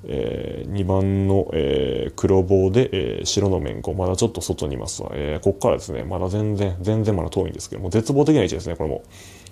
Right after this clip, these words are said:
はい。えー、こっからですね、えー、外回してですね、よう届いたなっていう競馬なんですけど、ほんまよう届いた、これ。これよう届いた、これ。えー、内々でもう粘れる馬場やったんですけど、えー、一頭外からも意味わからん足で突っ込んでくるんで、もうこれ、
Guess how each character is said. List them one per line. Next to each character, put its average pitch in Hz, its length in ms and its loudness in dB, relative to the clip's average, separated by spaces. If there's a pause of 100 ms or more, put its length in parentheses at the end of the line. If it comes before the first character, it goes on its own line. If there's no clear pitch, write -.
(400)
は - 120 -2
い。 - 180 -10
え 69 240 -4
ー、 - 20 -20
こ - 160 -2
っ - 60 -20
か 147 100 0
ら - 60 0
で - 60 -6
す - 100 -12
ね、 67 160 -6
え 78 180 -8
ー、 - 20 -8
外 90 300 -6
回 107 320 0
し - 80 -6
て - 80 -12
で - 100 -18
す - 120 -12
ね、 - 140 -8 (680)
よ 95 120 -2
う - 20 -6
届 117 240 4
い - 20 2
た 85 80 0
な 82 140 0
っ 78 80 -6
て 87 80 -2
い - 20 -4
う - 40 -8
競 - 160 -2
馬 87 120 2
な - 60 -6
ん 82 60 -10
で 90 120 -12
す - 220 -14
け - 100 -12
ど、 - 140 -10
ほ - 120 -8
ん 92 40 -2
ま 101 100 4
よ 113 60 6
う 101 40 4
届 85 200 4
い - 40 -4
た、 - 40 -4
こ - 100 -14
れ。 - 60 -20 (100)
こ - 120 -2
れ 90 60 2
よ 113 100 6
う - 20 0
届 95 240 4
い - 20 0
た、 85 80 0
こ 85 80 -4
れ。 - 140 -8
え 87 140 -2
ー、 92 40 0
内 107 280 0
々 113 100 4 (120)
で 107 140 6
も 95 140 2
う 95 40 2
粘 104 200 4
れ 104 80 6
る 104 80 6
馬 101 160 4
場 87 100 0
や - 60 -8
っ - 20 -20
た - 160 -10
ん 55 60 -10
で - 80 -12
す - 100 -8
け - 80 -8
ど、 - 100 -14 (360)
え 90 100 -4
ー、 107 60 0
一 113 80 -2
頭 87 100 -4
外 - 220 -4
か - 80 -2
ら 80 60 -2
も 95 80 0
意 104 40 2
味 104 140 2
わ 80 60 -2
か - 40 -4
ら 82 80 0
ん - 0 -
足 85 140 -4
で - 60 -4
突 - 120 -14
っ - 60 -20
込 90 100 -2
ん - 40 -2
で - 40 -4
く - 100 -8
る 50 60 -8
ん - 80 -10
で、 - 680 -10
も - 120 -12
う - 120 -12
こ - 200 -2
れ、 - 240 -2